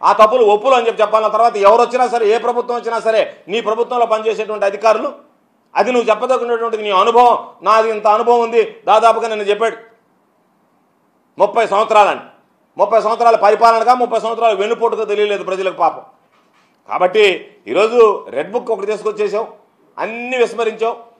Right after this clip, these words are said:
ఆ రెడ్ బుక్ రాజ్యాంగాన్ని ఈరోజు అమలు చేస్తున్నావు. ఏది చెప్పినా, ఎవరు మాట్లాడినా, ఏది చేసినా సరే,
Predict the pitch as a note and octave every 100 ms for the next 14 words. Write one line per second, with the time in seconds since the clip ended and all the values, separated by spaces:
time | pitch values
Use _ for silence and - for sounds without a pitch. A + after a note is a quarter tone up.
0 | - F#3 G3 G3+ A#3 G#3+ A3 G#3+ A3+ A3+
1 | G#3+ G#3+ G#3+ G3+ A3 G#3 G3+ G#3 G#3+ G#3+
2 | - - _ C#3+ A3+ A#3+ A3 A3+ A#3+ A3
3 | G#3 G#3+ G#3+ A3+ A3+ A3+ A3 G3+ A3+ A#3
4 | A3+ A#3 A3+ A3+ G#3+ -